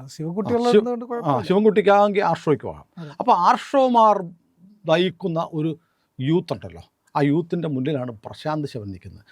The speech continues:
Speaker 2: പ്രശാന്തിനെ, ഏ, കണ്ടാൽ ആരും ഒന്ന് നോക്കി നിന്ന് പോകും. അദ്ദേഹത്തിൻ്റെ ശരീരപ്രകൃതി മാത്രമല്ല, വളരെ സുന്ദരനായ ചെറുപ്പക്കാരൻ, പ്രസൻറ്റബിളായിട്ടുള്ള ചെറുപ്പക്കാരൻ, കേരളത്തിലെ രാഷ്ട്രീയ പ്രവർത്തകരിൽ ഏറ്റവും സൗമ്യനായ ഒരു ചെറുപ്പക്കാരൻ. പക്ഷേ ഞാൻ പ്രശ്-,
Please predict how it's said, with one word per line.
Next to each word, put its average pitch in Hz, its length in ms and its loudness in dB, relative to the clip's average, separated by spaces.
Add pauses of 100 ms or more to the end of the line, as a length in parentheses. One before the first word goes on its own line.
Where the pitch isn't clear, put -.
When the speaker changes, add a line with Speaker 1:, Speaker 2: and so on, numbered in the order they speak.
(160)
Speaker 2:
പ്രശാന്തിനെ, 185 480 -4 (500)
ഏ, - 80 -6 (120)
കണ്ടാൽ 135 320 -6
ആരും 131 160 -6
ഒന്ന് 123 160 -8
നോക്കി 107 200 -14
നിന്ന് 98 140 -14
പോകും. 73 180 -20
അദ്ദേഹത്തിൻ്റെ 123 420 -6 (1400)
ശരീരപ്രകൃതി 156 800 0
മാത്രമല്ല, 87 340 -12 (480)
വളരെ 196 220 -8
സുന്ദരനായ 160 380 -2 (100)
ചെറുപ്പക്കാരൻ, 101 480 -14 (440)
പ്രസൻറ്റബിളായിട്ടുള്ള 165 960 -2
ചെറുപ്പക്കാരൻ, 80 500 -18 (120)
കേരളത്തിലെ 151 440 -2 (120)
രാഷ്ട്രീയ 156 360 -6 (100)
പ്രവർത്തകരിൽ 143 500 -2 (420)
ഏറ്റവും 233 240 0 (120)
സൗമ്യനായ 190 640 4
ഒരു 117 80 -6
ചെറുപ്പക്കാരൻ. 107 520 -10
പക്ഷേ 202 200 -8
ഞാൻ 170 80 -6 (140)
പ്രശ്-, 143 220 -10